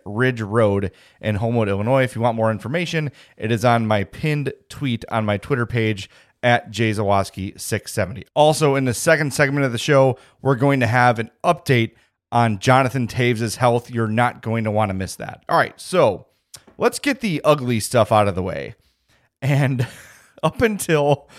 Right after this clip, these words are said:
uh, up until the comeback began, there was a moment. For the second game in a row,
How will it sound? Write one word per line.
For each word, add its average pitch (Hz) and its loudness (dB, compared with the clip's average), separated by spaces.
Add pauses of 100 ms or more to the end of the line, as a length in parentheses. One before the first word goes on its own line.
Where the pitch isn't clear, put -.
(400)
uh, 113 6 (440)
up 180 2
until 185 0
the 139 -4
comeback 123 0
began, 98 -4 (540)
there 135 4
was 143 4
a 131 0
moment. 95 0
For 117 -2
the 117 -2
second 185 -2
game 143 -2
in 117 -2
a 107 -2
row, 98 -2